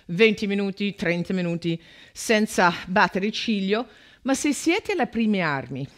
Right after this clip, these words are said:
come molti di voi siete alle prime armi, volete tornare in forma, non sapete da dove partire, possiamo partire con dieci minuti, ok? Piccolo tutorial,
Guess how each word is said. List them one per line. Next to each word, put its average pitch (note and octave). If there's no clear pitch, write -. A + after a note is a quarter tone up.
come G3+
molti A3+
di A3+
voi D#3+
siete E3
alle A3+
prime B3
armi, A#3
volete G3
tornare A3+
in A#3
forma, A3+
non G#3+
sapete F#3+
da F3+
dove F3+
partire, G3
possiamo F4
partire F3+
con F#4
dieci A3
minuti, C3
ok? E3+
Piccolo A#3+
tutorial, A4